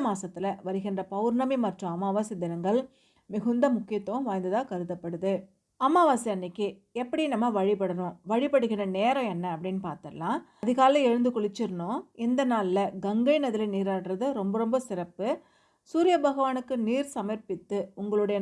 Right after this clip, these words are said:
நலனுக்காக பிரார்த்தனை செய்யுங்க. இந்த நாள்ல முன்னோர்களுடைய அமைதிக்காக பித்ரு பூஜை மற்றும் பித்ரு தர்ப்பணம் செஞ்சோன் செய்யற வழக்கம் இருக்கு. அதனால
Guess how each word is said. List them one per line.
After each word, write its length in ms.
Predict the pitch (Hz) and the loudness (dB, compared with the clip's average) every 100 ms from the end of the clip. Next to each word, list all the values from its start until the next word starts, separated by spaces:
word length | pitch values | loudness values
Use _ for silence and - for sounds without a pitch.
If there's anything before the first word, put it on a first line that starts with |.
| 196 | 0
நலனுக்காக 600 | 226 277 285 277 285 285 | 2 0 0 0 -2 -2
பிரார்த்தனை 380 | 196 196 220 214 202 | -4 -4 -4 -6 -4
செய்யுங்க. 300 | 180 170 175 180 - _ _ _ _ 254 | -4 -2 -2 -4 -6 _ _ _ _ 0
இந்த 160 | 285 285 | 2 2
நாள்ல 280 | 240 180 180 190 - | 2 0 0 -2 -4
முன்னோர்களுடைய 580 | 208 233 277 262 233 214 175 | -2 2 2 2 0 0 0
அமைதிக்காக 580 | 196 202 220 196 196 220 220 | -2 -2 -2 -2 -4 -4 -6
பித்ரு 280 | 202 262 277 | -10 -8 -6
பூஜை 280 | 220 196 208 202 | -2 -2 -2 -2
மற்றும் 280 | 190 185 180 208 | -4 -6 -8 -6
பித்ரு 240 | 202 240 220 | -2 -2 0
தர்ப்பணம் 380 | 180 180 240 247 220 | -2 -2 0 -2 -2
செஞ்சோன் 400 | 180 180 175 202 - - | -4 -4 -6 -8 -12 -8
செய்யற 220 | 196 196 262 - _ _ _ - | -2 0 0 -2 _ _ _ -2
வழக்கம் 360 | 202 226 233 196 | 2 2 0 -4
இருக்கு. 280 | 175 196 180 - 175 | -4 -6 -6 -6 -6
அதனால 340 | 190 190 170 | -2 -2 0